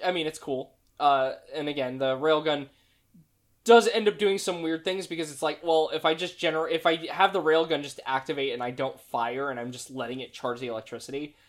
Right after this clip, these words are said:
it'll put an electromagnetic field around me, which it actually <laughs> does do in the manga.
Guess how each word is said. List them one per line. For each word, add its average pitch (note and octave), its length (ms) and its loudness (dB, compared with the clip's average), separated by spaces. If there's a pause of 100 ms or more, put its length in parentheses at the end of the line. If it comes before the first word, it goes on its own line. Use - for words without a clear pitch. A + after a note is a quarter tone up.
(120)
it'll D3 160 0
put D#3+ 160 0
an C#3 100 2
electromagnetic C3 840 -2
field A#2 300 -4
around G#2+ 280 -14
me, A2 160 -16
which A#2+ 200 -10
it C3 120 -6
actually B2+ 420 -6
<laughs> - 0 -
does C#3 300 -4
do B2+ 240 -4
in A2+ 100 -12
the A2+ 60 -12
manga. G#2+ 480 -16